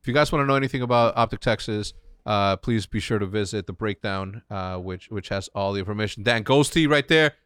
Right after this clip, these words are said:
Let's go, baby. You killed it this weekend, killer. He said, "Good morning, thank you." Uh, Snoop Dogg leaves Face Clan board of directors.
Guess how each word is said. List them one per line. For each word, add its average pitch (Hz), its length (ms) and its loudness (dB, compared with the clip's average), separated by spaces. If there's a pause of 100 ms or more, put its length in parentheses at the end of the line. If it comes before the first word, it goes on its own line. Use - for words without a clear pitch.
(240)
Let's 135 200 2
go, 147 180 4
baby. 147 520 4 (300)
You 123 100 -2
killed 170 320 4
it 147 100 0
this 160 180 2
weekend, 156 340 2
killer. 151 340 2 (1600)
He 123 160 0
said, 127 220 0
"Good 123 160 -2
morning, 123 300 -2
thank 123 240 -2
you." 104 140 -2 (340)
Uh, 123 260 2
Snoop 214 360 0
Dogg 233 260 4
leaves 214 360 2
Face 196 300 2
Clan 202 260 0
board 180 300 4
of 180 100 -2
directors. - 720 -2